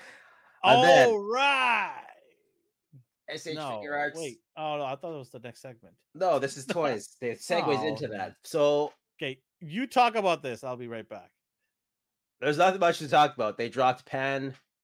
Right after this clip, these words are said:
Speaker 1: and Trunks from G T. I have no problems with these. Like, I didn't care much for the show.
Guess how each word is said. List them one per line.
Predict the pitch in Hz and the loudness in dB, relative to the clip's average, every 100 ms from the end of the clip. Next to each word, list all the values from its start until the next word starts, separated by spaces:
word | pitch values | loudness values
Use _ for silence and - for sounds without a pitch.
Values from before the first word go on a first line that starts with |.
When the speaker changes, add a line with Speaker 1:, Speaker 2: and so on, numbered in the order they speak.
| _ _ _ _ - | _ _ _ _ -10
Speaker 1:
and | 123 120 110 | -6 -6 -6
Trunks | - 131 120 - | -6 -6 -6 -12
from | 107 104 | -12 -12
G | 92 107 | -12 -14
T. | - 127 120 120 113 _ _ _ _ _ _ _ _ _ _ _ - | -12 -10 -8 -10 -14 _ _ _ _ _ _ _ _ _ _ _ -4
I | 135 | 0
have | 135 | 0
no | 113 | -2
problems | 92 80 80 | -8 -12 -14
with | 78 | -18
these. | 80 80 _ 92 | -20 -20 _ -12
Like, | 104 | -8
I | |
didn't | 107 113 | -8 -8
care | 123 110 107 | -8 -6 -6
much | 104 | -8
for | - 87 | -12 -20
the | 110 | -18
show. | - 127 135 131 | -12 -6 -6 -6